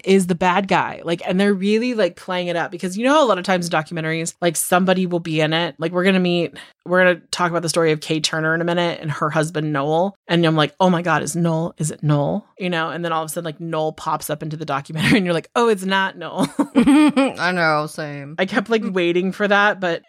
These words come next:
Speaker 1: yeah. Anyway, so back to, <laughs> back to the story. Linda and John and all of them, they've started search parties. They've got the sheriff involved. They got all these people involved. They're looking for her. An interesting thing is, is Byron is like,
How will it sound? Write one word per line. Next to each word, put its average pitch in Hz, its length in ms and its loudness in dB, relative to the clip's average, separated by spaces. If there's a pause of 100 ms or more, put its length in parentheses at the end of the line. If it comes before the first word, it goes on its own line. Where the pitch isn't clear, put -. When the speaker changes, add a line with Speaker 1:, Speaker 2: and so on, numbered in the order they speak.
(160)
Speaker 1:
yeah. 185 300 -6 (180)
Anyway, 185 260 -6 (200)
so - 120 -12
back 170 200 -6
to, - 280 -4
<laughs> 185 100 -18
back - 180 -10
to - 80 -20
the 214 80 -12
story. 156 340 -10 (120)
Linda 220 280 4
and 202 360 4
John 190 380 4
and 165 100 -4
all 185 260 2
of 180 100 -2
them, 180 400 -2
they've 175 200 2
started 156 300 -4
search 202 280 0
parties. 185 400 0
They've 151 180 -4
got - 240 -10
the - 80 -8
sheriff 185 500 2
involved. 165 440 0
They 147 80 -8
got 143 160 -8
all 170 180 2
these 185 160 0
people 190 300 -2
involved. 165 500 0
They're 180 120 4
looking 160 340 0
for 143 180 -6
her. 143 320 -10 (180)
An 190 100 2
interesting 226 580 4
thing 180 260 2
is, 165 280 0
is 160 180 -6
Byron 170 400 2
is 165 100 -4
like, 156 160 -2